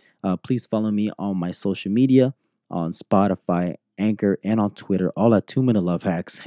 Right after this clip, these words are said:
And if you have a question that you want me to tackle or you guys wanna tell me something, you guys are more than welcome to email me. The email is gonna be in the episode's description.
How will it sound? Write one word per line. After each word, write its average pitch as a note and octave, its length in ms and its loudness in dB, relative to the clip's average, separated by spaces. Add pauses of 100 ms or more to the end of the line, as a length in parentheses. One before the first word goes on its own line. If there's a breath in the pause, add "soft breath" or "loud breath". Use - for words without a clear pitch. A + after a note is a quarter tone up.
And C#3 260 -2
if - 220 -6
you B2 40 2
have G#2 100 0
a G2+ 40 -4
question - 440 -4
that G#2 80 -6
you G2 120 -6
want G2 240 -4
me G2+ 180 -4 (100)
to G2 120 -6
tackle - 600 -10 (280)
or G2+ 120 2
you G#2 100 4
guys G#2+ 180 2
wanna F#2 220 -4
tell B2+ 280 -6
me G#2+ 100 -4
something, F2 520 -10 (380)
you G2+ 100 -6
guys G2+ 180 0
are G2 60 -2
more F#2+ 240 0
than A2+ 140 0
welcome G2 260 -2
to - 240 -8
email A#2+ 320 0
me. F#2 260 -4 (560)
The F#2 560 0
email D3+ 220 6
is C#3 80 2
gonna A2+ 140 0
be A2 140 2
in G2+ 60 0
the F#2+ 100 -2
episode's G2+ 440 -4
description. G2+ 680 0